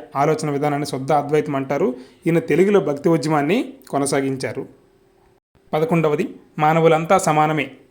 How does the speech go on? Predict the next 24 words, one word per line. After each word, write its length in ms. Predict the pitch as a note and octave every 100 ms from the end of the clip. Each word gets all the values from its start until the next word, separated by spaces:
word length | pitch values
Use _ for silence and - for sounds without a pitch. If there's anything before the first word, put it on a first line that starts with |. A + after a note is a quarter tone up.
| -
కులం 300 | D#3+ D3+ C3+ - -
లేదా 340 | D3 D3 C3+ -
ఉపకులం 480 | D#3+ F3+ F#3+ F#3 F3+
లేదు. 300 | C#3+ C#3+ C3+ - -
ఈ 100 | E3+
ప్రసిద్ధ 400 | E3+ D3+ F#3+ E3
సూక్తి 560 | E3 D#3 D3+ - A#3 - - -
ఎవరిది? 480 | C3+ C3+ D3 C3+ B2 - _ _ -
ఆన్సర్ 300 | C#3 D3+ E3 -
ఆప్షన్ 360 | D3 C#3+ - D#3
సి, 200 | - A#3 - - -
బసవేశ్వరుడు. 880 | C3+ C3+ F3+ F3 E3 D3+ C3 B2+ B2 - _ -
బసవేశ్వరుడు 600 | C3+ C3+ D#3+ D#3+ E3 D3+
యొక్క 280 | D3 - F#3 C4+ - - _ -
ప్రసిద్ధ 260 | - D#3
సూక్తి 360 | D3+ D3+ D3 C#3
ఇది. 220 | B2+ B3 G#3+
మానవులంతా 640 | B2+ C#3 C#3+ C#3 D3 D#3
సమానమే, 520 | D3 C#3+ C#3+ D3 C4 - - -
కులం 320 | E3 E3 C#3+ - -
లేదా 260 | C3 C#3+ D#3
ఉపకులం 560 | C#3 C#3 - E3+ A3+ B3 -
లేదు. 400 | C3 C3+ C#3 B2+ - - _ _ -
పన్నెండవది, 480 | D#3 D3+ C#3+ G3+